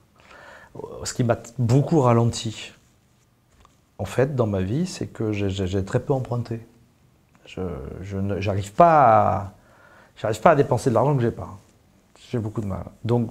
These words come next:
mes premières boîtes, là où mes concurrents allaient dans les banques à, à emprunter des millions, acheter des tonnes d'ordinateurs et devenaient gros tout de suite, moi je, je achetais un ordinateur, j'attendais de l'avoir rentabilisé, puis j'achetais un deuxième, puis un troisième, et sûr que voilà. Et donc j'ai, j'ai, ça a été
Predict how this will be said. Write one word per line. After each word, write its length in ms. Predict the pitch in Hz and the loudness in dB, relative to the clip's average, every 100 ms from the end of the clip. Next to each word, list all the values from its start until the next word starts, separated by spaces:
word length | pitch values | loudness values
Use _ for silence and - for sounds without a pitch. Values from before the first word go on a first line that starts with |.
| - | -2
mes 200 | 123 120 | 0 0
premières 320 | - 127 107 | 0 2 4
boîtes, 420 | 117 165 190 - - - - - - _ | 6 6 4 -2 -18 -20 -20 -20 -20 _
là 180 | 123 120 | 2 6
où 60 | 127 | 8
mes 140 | 123 | 6
concurrents 500 | 117 113 - 117 131 | 4 2 2 4 6
allaient 160 | 110 107 | 6 4
dans 160 | 107 | 2
les 100 | 101 | 2
banques 320 | 104 127 135 - | 4 4 2 0
à, 80 | |
à 200 | - 101 95 | -6 -4 -4
emprunter 640 | 104 - 101 - 107 127 | -4 -6 -6 -6 -2 0
des 120 | 110 | 0
millions, 520 | 107 113 120 135 127 117 - - - - - | 0 2 2 2 0 -6 -14 -20 -20 -20 -20
acheter 280 | - - 135 | -16 -4 0
des 100 | 107 | 0
tonnes 220 | 95 139 | 4 4
d'ordinateurs 580 | 131 113 120 117 110 131 | 4 2 2 0 2 0
et 60 | 107 | 0
devenaient 240 | 101 104 | 0 -2
gros 180 | 107 107 | 0 0
tout 120 | 95 | -2
de 60 | 110 | -2
suite, 300 | - 190 123 | 0 0 2
moi 180 | 135 143 | 4 4
je, 300 | 110 113 104 | 4 0 0
je 140 | 110 | 0
achetais 240 | 104 - | 0 0
un 60 | 107 | 2
ordinateur, 440 | 95 98 95 165 | 2 2 4 4
j'attendais 380 | 139 110 110 107 | 4 0 -2 -2
de 40 | 110 | 0
l'avoir 200 | 101 95 | 2 0
rentabilisé, 560 | 95 95 82 101 123 | 0 -2 -2 0 0
puis 160 | 147 127 | -2 -4
j'achetais 240 | 110 92 | -6 -4
un 60 | 87 | -4
deuxième, 400 | 92 92 131 131 | -2 0 -2 -2
puis 120 | 98 | -8
un 60 | 85 | -10
troisième, 480 | - - 90 127 98 - | -8 -6 -2 -2 -4 -10
et 120 | - 95 - | -8 -10 -10
sûr 240 | - 104 | -12 -12
que 100 | - | -12
voilà. 180 | - - - | -14 -14 -8
Et 80 | 95 | 0
donc 160 | 139 | 2
j'ai, 220 | 131 131 123 | 2 0 0
j'ai, 260 | 127 - | -2 -2
ça 220 | 98 - | -4 2
a 20 | 110 | 2
été 260 | 110 165 | 4 2